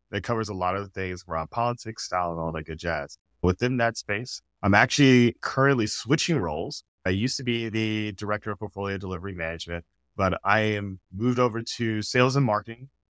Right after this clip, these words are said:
And that title and role's a little bit up in the air 'cause I do a little bit of everything. But my big focus right now is around new market research, to building our developer community and being able to see, hey, how can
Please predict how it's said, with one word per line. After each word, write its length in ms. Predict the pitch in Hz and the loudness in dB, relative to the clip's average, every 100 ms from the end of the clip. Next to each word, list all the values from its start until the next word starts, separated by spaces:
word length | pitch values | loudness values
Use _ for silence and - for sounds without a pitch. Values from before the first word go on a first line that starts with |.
| _ - | _ -2
And 220 | 107 110 | 2 4
that 220 | 110 104 | 4 4
title 280 | - 131 147 | 2 2 2
and 120 | 143 | 2
role's 340 | 143 143 143 - - | 4 4 0 -4 2
a 60 | |
little 220 | 165 202 | 8 8
bit 120 | 196 180 | 8 4
up 140 | 175 | 4
in 60 | 165 | 6
the 120 | 151 | 8
air 120 | 165 | 8
'cause 100 | 143 | 8
I 60 | 131 | 6
do 200 | 131 143 | 6 2
a 40 | |
little 180 | 120 139 | 0 -4
bit 140 | 139 | -4
of 80 | 117 | 0
everything. 420 | 107 139 160 165 - _ _ _ | 0 0 -4 -8 -12 _ _ _
But 160 | 127 113 | 6 8
my 160 | 123 | 8
big 240 | 120 131 - | 6 4 2
focus 380 | 123 120 123 113 | 0 0 -2 -2
right 140 | 104 | -2
now 180 | 110 107 | -2 -2
is 120 | 104 | -2
around 280 | 104 101 95 | -2 -2 -2
new 120 | 113 | -4
market 280 | 107 110 110 | -4 -4 -4
research, 560 | 98 107 107 101 - _ _ 104 | -4 -4 -6 -8 -14 _ _ -6
to 180 | 92 82 _ | -6 -8 _
building 260 | 127 120 110 | 2 4 2
our 100 | 101 | 0
developer 460 | 87 98 104 98 | 0 -2 -2 -6
community 500 | - 101 98 95 92 - _ _ _ - | -8 -8 -4 -4 -6 -10 _ _ _ -2
and 520 | 92 90 87 85 87 101 | 0 0 0 0 -2 -4
being 140 | 95 | -4
able 160 | 90 90 | -4 -6
to 60 | |
see, 260 | - 101 95 | -6 -4 -2
hey, 240 | 104 104 | -2 -2
how 200 | 90 95 | 0 -2
can 500 | - 92 90 87 90 | -2 -4 -2 -2 -4